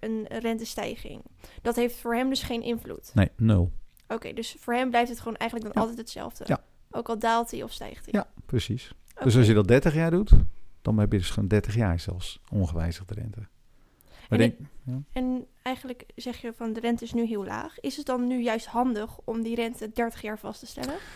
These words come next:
Speaker 2: Ja, dat, eh, zou je wel zeggen, want
Speaker 1: Ja.
Speaker 2: de rente is inderdaad heel laag. Dus als je die dertig jaar vastzet, goh, dan weet je natuurlijk gewoon dertig jaar waar je aan toe bent.
Speaker 1: Dat je gewoon dertig jaar een lage rente hebt
Speaker 2: Ja,
Speaker 1: eigenlijk.
Speaker 2: ja, dat klopt inderdaad. Ja. Dus alleen,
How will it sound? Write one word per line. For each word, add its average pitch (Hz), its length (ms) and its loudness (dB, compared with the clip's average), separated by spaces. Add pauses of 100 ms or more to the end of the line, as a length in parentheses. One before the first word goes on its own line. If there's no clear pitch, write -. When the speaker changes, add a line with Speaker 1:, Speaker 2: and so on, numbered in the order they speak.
(220)
Speaker 2:
Ja, 117 260 4
dat, 101 420 0
eh, 98 320 2
zou 127 260 8
je 104 60 8
wel 127 200 6
zeggen, 120 300 2
want 135 120 0
Speaker 1:
Ja. - 60 4
Speaker 2:
de 110 80 6
rente 120 220 4
is 131 240 2
inderdaad 104 400 4
heel 98 180 2
laag. 127 240 -2
Dus - 220 -4
als 160 240 6
je 139 80 6
die 104 160 2
dertig 92 300 2
jaar 87 160 0
vastzet, - 460 -6
goh, - 180 -4
dan 87 80 -4
weet 92 180 -4
je - 80 -10
natuurlijk 92 280 -6
gewoon 107 160 -2
dertig 101 240 -2
jaar 87 200 -4
waar 90 100 -4
je 98 60 -4
aan 98 60 -4
toe 151 160 -6
bent. 98 220 -8
Speaker 1:
Dat 240 140 -10
je 240 60 -8
gewoon 233 220 -4
dertig 262 240 -2
jaar 226 140 -2
een 226 80 -2
lage 240 400 -2 (260)
rente 254 340 -2
hebt - 220 -6
Speaker 2:
Ja, - 80 2
Speaker 1:
eigenlijk. - 380 0
Speaker 2:
ja, 147 240 4
dat 104 120 0
klopt - 280 -2
inderdaad. 123 380 -2
Ja. 101 140 0
Dus - 260 -6
alleen, 135 640 4